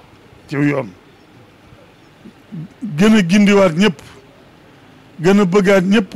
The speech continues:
gën a dal kenn ku nekk, gën a xool fi ñu la tegloo sa tànk, fa ko Serigne Touba teglu, te mooy ci ak jub, mooy ci jaamu Yàlla, mooy kenn ku nekk nekk ca lañ la nekk loo,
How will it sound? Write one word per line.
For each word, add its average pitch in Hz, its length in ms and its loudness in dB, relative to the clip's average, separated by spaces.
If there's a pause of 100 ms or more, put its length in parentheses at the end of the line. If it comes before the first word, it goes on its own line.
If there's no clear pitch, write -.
gën 196 140 2
a 196 40 0
dal 165 320 0 (1120)
kenn 190 280 0
ku 220 100 0
nekk, 226 280 0
gën 202 140 2
a 196 60 2
xool 170 400 0 (1160)
fi 240 180 0
ñu 247 140 4
la 214 100 2
tegloo 196 320 0
sa 180 140 -2
tànk, 165 280 -2 (1080)
fa 208 160 -4
ko 220 120 2
Serigne 202 260 2
Touba 185 300 0
teglu, 180 360 0 (1120)
te 180 100 -4
mooy 185 220 2
ci 208 100 -4
ak 180 200 -2
jub, 185 140 0 (1120)
mooy 175 220 0
ci 180 120 -6
jaamu 190 280 2
Yàlla, 185 320 0 (920)
mooy 160 160 0
kenn 170 280 0
ku 185 120 0
nekk 196 280 0
nekk 170 360 -2
ca 180 160 0
lañ 175 320 -2
la 165 80 -4
nekk 156 240 -8
loo, 160 260 -6